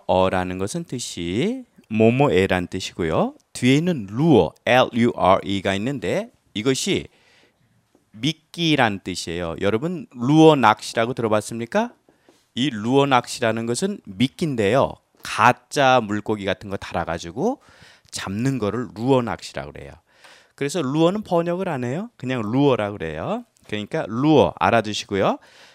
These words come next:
기억이 잘 안 나면 얼루어, 우리나라 말에 얼루다라는 게 있는데 얼루다라는 말은 꽃이다는 뜻이에요. 그래서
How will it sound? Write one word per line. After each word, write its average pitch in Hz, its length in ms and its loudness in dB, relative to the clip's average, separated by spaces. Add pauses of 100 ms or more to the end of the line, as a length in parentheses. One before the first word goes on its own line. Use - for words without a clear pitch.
(180)
기억이 208 360 0
잘 208 180 4
안 165 140 0
나면 143 320 -2 (180)
얼루어, 127 720 6
우리나라 120 440 0
말에 123 320 -2
얼루다라는 98 880 -2
게 82 100 -6
있는데 87 260 -8
얼루다라는 95 720 -2
말은 90 280 -10
꽃이다는 160 540 -8
뜻이에요. 78 400 -12
그래서 151 340 -6